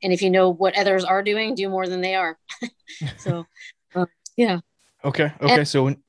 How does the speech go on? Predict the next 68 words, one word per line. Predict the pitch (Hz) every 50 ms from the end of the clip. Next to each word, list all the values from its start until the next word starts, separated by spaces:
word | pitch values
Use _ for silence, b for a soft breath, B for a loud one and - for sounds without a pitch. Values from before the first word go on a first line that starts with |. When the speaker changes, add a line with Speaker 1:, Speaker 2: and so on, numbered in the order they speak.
| _ _ -
Speaker 2:
oh, | 143
go | 143 - -
ahead. | 123 - 254
Speaker 1:
I, |
I | 277
was | 277 233 - _
blessed | - 240 247 -
with, | 247 220 - _ _ _ -
I | 277
was | 240 226 208
blessed | 190 220 220 240 -
with | 214 -
some | - 208 185
good | 190 196 202
genetics. | 190 190 175 160 165 160 175 175 -
You | - 170
know, | 165 170
like | 170 170 -
I | 156
said, | 160 - 180 170 151
I, | 160 160 - -
I | 185
was | 190 185 170 165 _ _ _ _ _ _
really | 208 202 196 190 180 180
fast, | - 180 165 175 175 247 277 - -
and | - 196 180
I | 180 190
don't | 196 190
know | 190 185
if | 180 185
that | 196 185 170
was | 180 180 175 165
just, | 185 180 170 - - - - B B B B B B B B -
um, | 185 180 170 170 160 165 165 165 - -
from | - 214 202 190 175 165 - _ _ _
running | - - 190 175 196 196 208 208 208 208 208
from | - 220 202
all | 190 196
the | 185 180
boys | 180 185 185 196 208
on | 214
my | 202 190
street | 180 - - 220 220 214 175
growing | 208 202 190 185 180
up, | 196 208 -
just | - - -
made | 196 190 190 202
me | 214 226
fast. | 240 - - 185 175 196 233 - - -
I | 208
don't | 214 220 208
know. | 196 214 226 190 180
I'm | 180 190 196 190
not | 196 196 -
sure | - - 214 196
how | 180 190 185
I | 190 190 190
got | 196 196 - -
so | 226 214
fast, | 180 - 202 202 202 -
but | - 180
I | 180 175
was | 175 175 170
just | 175 - 185
always | 180 175 175 170
very | 160 175 170 170 165
fast | - - 165 160 165 170 - -
and, | 175 165 160 156